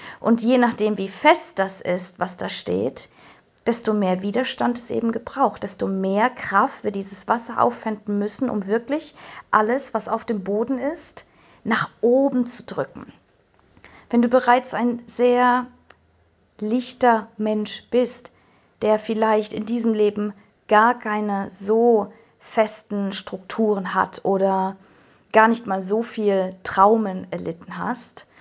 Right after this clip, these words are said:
oder wenn du vielleicht auch jemand bist, der schon viel an sich gearbeitet hat und viel transformiert hat, dann nimmst du diese Schwingung nicht so stark wahr. Aber wenn du jemand bist, der da eben noch voll drin hängt, wie die meisten von uns,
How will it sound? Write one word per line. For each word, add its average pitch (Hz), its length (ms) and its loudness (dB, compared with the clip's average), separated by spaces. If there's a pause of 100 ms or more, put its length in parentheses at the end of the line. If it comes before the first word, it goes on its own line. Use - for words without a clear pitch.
(140)
oder 226 300 6
wenn 214 120 2
du 214 80 -2
vielleicht 202 380 -4
auch - 60 -8
jemand 202 320 -4
bist, 208 200 -4
der 208 100 -4
schon 202 200 -6
viel 233 460 0
an 208 120 0
sich 190 220 -10
gearbeitet 185 640 -4
hat 190 160 -4
und 196 120 -6
viel 240 360 2
transformiert 196 720 -6
hat, 233 180 -8 (360)
dann 214 140 2
nimmst 247 300 2
du 247 80 0
diese 220 300 -6
Schwingung 202 500 -4
nicht 196 240 -10
so 185 160 -4
stark 180 460 -8
wahr. - 240 -8 (420)
Aber 208 300 6
wenn 240 120 4
du 269 80 -2
jemand 233 440 0
bist, 233 420 -4
der - 80 0
da 101 120 0
eben 202 280 -4
noch 98 180 -6
voll 285 420 4
drin 196 260 -10
hängt, 180 340 -8
wie - 60 -14
die 190 100 -10
meisten 202 420 -4
von 196 220 -8
uns, 226 340 -4